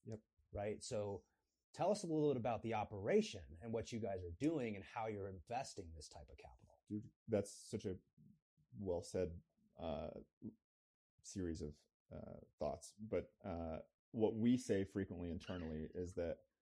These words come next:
Speaker 1: yeah, you're making a bet on the horse, meaning, like, the industry of real estate, right? Like, but you also have to know who the jockey is, and the jockey is the operator. And anytime that you're placing private capital,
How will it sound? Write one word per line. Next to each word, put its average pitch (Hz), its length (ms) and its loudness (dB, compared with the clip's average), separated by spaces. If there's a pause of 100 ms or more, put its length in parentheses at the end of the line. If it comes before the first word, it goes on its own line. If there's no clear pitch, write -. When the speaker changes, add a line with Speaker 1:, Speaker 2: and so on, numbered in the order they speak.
(680)
Speaker 1:
yeah, 127 300 2
you're 139 160 4
making 156 320 4
a 131 40 4
bet 110 480 4
on 104 160 4
the 90 80 4
horse, - 640 0 (120)
meaning, 95 340 0
like, 87 180 -2
the 95 100 -4
industry 95 480 0
of 85 140 2
real 82 160 2
estate, - 340 -2 (220)
right? 85 220 0 (100)
Like, 85 240 -6 (640)
but 113 300 6
you 107 140 4
also 113 380 2
have 104 200 0
to 107 60 2
know 90 360 4
who 104 80 2
the 85 100 -2
jockey 78 440 -2
is, - 260 -6 (340)
and 95 160 -2
the 90 60 0
jockey 101 400 0
is 87 100 -4
the 87 80 -2
operator. 76 460 -6 (340)
And 98 140 0
anytime 135 460 0
that 113 100 0
you're 92 120 -2
placing - 420 -2
private 85 340 -2
capital, 87 540 2